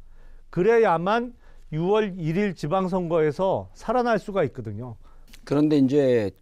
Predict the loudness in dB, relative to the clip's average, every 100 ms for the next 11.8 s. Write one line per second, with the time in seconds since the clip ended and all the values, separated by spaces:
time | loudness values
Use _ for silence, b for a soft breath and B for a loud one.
0 | _ -8 -6 -4 -4 -6 -6 -8 -10 -12
1 | -12 -14 -16 -8 -2 0 2 2 0 0
2 | -2 -4 -6 -8 -8 -6 -4 -4 -6 -4
3 | -6 -6 -6 -6 -6 -6 -4 -2 -4 -8
4 | -8 -6 -4 -4 -6 -10 -10 -8 -10 -4
5 | -2 -2 -8 -18 _ b b b b b
6 | b b b b b b _ _ -12 -8
7 | -8 -8 -8 -8 -10 -8 -10 -12 -16 -12
8 | -8 -6 -4 -6 -8 -16 -8 -6 -2 -2
9 | -2 -4 -6 -6 -6 -8 -8 -8 -8 -10
10 | -10 -8 -8 -8 -4 -4 -4 -10 b b
11 | b -14 -10 -10 -10 -12 -12 -14